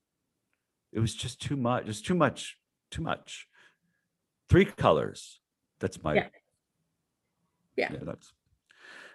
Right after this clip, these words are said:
Speaker 1: okay.
Speaker 2: And a
Speaker 1: So
Speaker 2: poppy and some background colors. Yeah.
Speaker 1: all right. So wait, I'll give you, um, I, I had this as a like,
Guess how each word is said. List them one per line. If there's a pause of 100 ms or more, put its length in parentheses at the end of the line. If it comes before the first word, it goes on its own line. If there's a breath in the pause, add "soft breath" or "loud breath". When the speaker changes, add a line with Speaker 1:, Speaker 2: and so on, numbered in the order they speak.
Speaker 1:
okay. (220)
Speaker 2:
And
a
Speaker 1:
So (140)
Speaker 2:
poppy
and
some
background
colors.
Yeah. (360)
Speaker 1:
all
right.
So
wait,
I'll
give
you,
um,
I,
I
had
this
as
a
like,